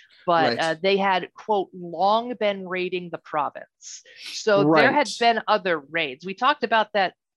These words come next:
Speaker 1: bogus Saracen raid in Wamba's episode, which probably
Speaker 2: Right,
Speaker 1: didn't
Speaker 2: all the
Speaker 1: happen.
Speaker 2: way back there.
Speaker 1: All the way
Speaker 2: Sure.
Speaker 1: back there. But there had definitely been raids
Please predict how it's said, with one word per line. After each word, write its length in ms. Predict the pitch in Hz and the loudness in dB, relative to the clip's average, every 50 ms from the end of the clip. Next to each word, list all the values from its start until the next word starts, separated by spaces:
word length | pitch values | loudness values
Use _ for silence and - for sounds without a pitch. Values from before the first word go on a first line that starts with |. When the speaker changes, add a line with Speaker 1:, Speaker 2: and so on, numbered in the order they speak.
| _ _ _ _ _ - | _ _ _ _ _ -6
Speaker 1:
bogus 380 | 196 196 196 190 190 175 - - - | -4 -4 -2 -2 -4 -8 -10 -10 -8
Saracen 520 | - 190 190 180 170 160 - - 151 156 | -4 -2 -2 -2 -2 -4 -6 -12 -14 -12
raid 280 | 160 156 143 139 139 - | -12 -10 -10 -10 -10 -12
in 120 | 139 151 147 | -12 -8 -4
Wamba's 420 | 170 170 151 151 151 123 - - | 0 0 0 0 -2 -6 -10 -8
episode, 400 | 101 - - 110 - - 160 139 | -10 -10 -10 -12 -8 -6 -6 -4
which 200 | 156 139 - 160 | -4 -4 -2 0
probably 260 | 156 170 202 185 202 | 2 4 4 6 6
Speaker 2:
Right, 140 | 185 147 143 | 6 6 4
Speaker 1:
didn't 80 | 139 156 | 2 4
Speaker 2:
all 200 | 135 151 233 196 | 6 6 6 6
the 40 | 190 196 | 6 4
Speaker 1:
happen. 40 | |
Speaker 2:
way 160 | 175 170 160 143 | 4 4 4 4
back 340 | - 151 135 127 - - | 4 2 2 2 0 -2
there. 420 | - 131 120 104 98 104 101 - - _ | -6 -6 -4 -4 -6 -8 -10 -14 -10 _
Speaker 1:
All 180 | - 233 262 285 | 2 4 4 4
the 60 | 285 277 | 4 4
way 100 | 247 233 | 4 4
Speaker 2:
Sure. 40 | |
Speaker 1:
back 240 | - 196 170 165 - - | 2 2 0 0 -2 -4
there. 220 | 151 - - - _ _ _ _ | -6 -6 -6 -8 _ _ _ _
But 180 | - 233 220 - | -2 -2 0 0
there 160 | 294 311 330 | 0 2 2
had 200 | 294 285 262 214 | 2 2 0 0
definitely 540 | - 247 226 220 - 233 226 220 226 208 208 | 2 0 0 0 -2 -4 -6 -4 -4 -6 -6
been 320 | 180 - 175 170 170 165 | -4 -2 -2 -2 -2 -4
raids 840 | 165 156 147 143 139 139 139 123 117 98 78 _ _ - - - - | -6 -12 -10 -8 -8 -8 -8 -8 -10 -12 -14 _ _ -20 -20 -20 -18